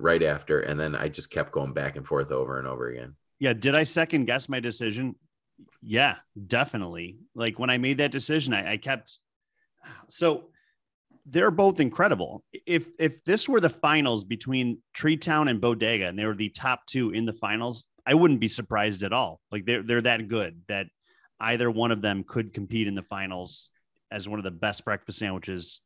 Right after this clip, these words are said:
Speaker 2: you know, in town, you know, if not the entire region.
Speaker 1: Wow.
Speaker 2: But
Speaker 1: He said he went there.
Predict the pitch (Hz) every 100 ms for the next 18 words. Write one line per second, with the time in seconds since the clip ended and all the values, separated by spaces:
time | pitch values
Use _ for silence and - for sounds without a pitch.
0 | - 110 85 127 120 - 113 101 95 92
1 | - _ _ _ _ _ _ _ - 104
2 | 87 87 - 127 101 120 110 107 117 113
3 | 139 165 170 151 123 - _ _ _ -
4 | 101 135 233 165 131 95 78 _ _ _
5 | _ _ _ _ 95 92 95 87 - 104
6 | - 117 95 90 117 120 120 92 78